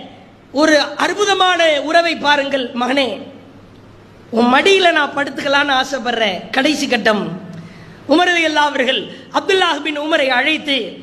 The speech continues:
அவர் மடியிலே படுக்கிறார். கதறி அழுகிறார் அப்துல்லாஹ் பின் உமர். அவ்வளவு நேசம் பையன் மேல. அடுத்ததாக சொல்கிறார் உமர் ரலியல்லாஹு அவங்க, "லா ராசி ஃபில் அருள்,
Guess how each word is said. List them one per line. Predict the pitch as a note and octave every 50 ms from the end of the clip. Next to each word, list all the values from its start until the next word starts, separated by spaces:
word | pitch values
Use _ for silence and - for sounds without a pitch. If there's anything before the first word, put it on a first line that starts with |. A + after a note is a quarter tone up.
| - - - - - -
அவர் | - B3+ C4 C4
மடியிலே | C4 C4+ D4+ D#4+ F#4+ F4+ F4 E4 D#4
படுக்கிறார். | C#4+ - C4+ C#4 D#4 - - C#4+ C4 C4+ C#4 B3 A#3+ A3+ - - - - - - - - - - - - - - - - -
கதறி | - D4+ E4 F#4 F#4+ F4+ E4
அழுகிறார் | D#4+ D#4+ E4+ F#4+ G4 D#4 E4+ E4 E4 D#4+ D#4 C#4+ D4
அப்துல்லாஹ் | D4 - F4+ F4 E4+ E4+ D#4+ C#4 C4+
பின் | D#4 D#4 D4
உமர். | C#4+ D4 D4+ E4 D#4+ D4+ C#4+ - -
அவ்வளவு | - C4+ C4+ - - A4 G#4+ G4+ G#4 F#4 F4
நேசம் | D#4 E4+ F4 E4+ E4+ E4 D4+ C#4+ B3+ - - -
பையன் | - D#4 E4 E4+ D#4+ D4+
மேல. | D4+ C#4+ C4+ B3+ A3 F#3+ F3+ F3+ - - - - - - - - - - - - - - - -
அடுத்ததாக | - C#4+ - - F#4 F4 E4+ E4 D#4 C#4 C4+ -
சொல்கிறார் | - D4 D4+ C#4 C#4+ D4 C#4+ C#4 C4 A#3 -
உமர் | - D4 E4
ரலியல்லாஹு | E4 D#4+ D#4 D4+ C#4 D4
அவங்க, | C#4+ C#4+ C#4 C#4 C#4 C#4 C#4 C#4+ D4+ D4+ - - - - - - - - - - - - -
"லா | A3+ A#3 B3+ C#4 E4 D#4+ D4 C4
ராசி | A3+ B3 C#4+ D4+ C#4+ C4 C4 - - E4 D#4
ஃபில் | - - C#4+ C4+
அருள், | B3 C4 C#4 C#4+ C#4 C4